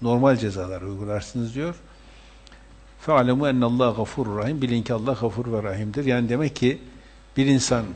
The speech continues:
böyle eşkıyalık, terör, şu bu su-, suçlara, e, şey yaptığı zaman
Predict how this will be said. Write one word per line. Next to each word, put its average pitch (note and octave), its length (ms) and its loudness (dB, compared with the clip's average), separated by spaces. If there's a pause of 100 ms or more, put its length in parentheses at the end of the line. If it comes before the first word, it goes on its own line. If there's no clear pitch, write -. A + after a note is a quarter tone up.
(760)
böyle B2 320 2
eşkıyalık, A#2+ 760 0
terör, A#2 360 2
şu A#2+ 340 -6
bu B2 140 -2
su-, - 200 -8
suçlara, A#2+ 540 -2 (880)
e, A2+ 220 -2
şey B2+ 180 0
yaptığı B2+ 340 4
zaman A#2 320 2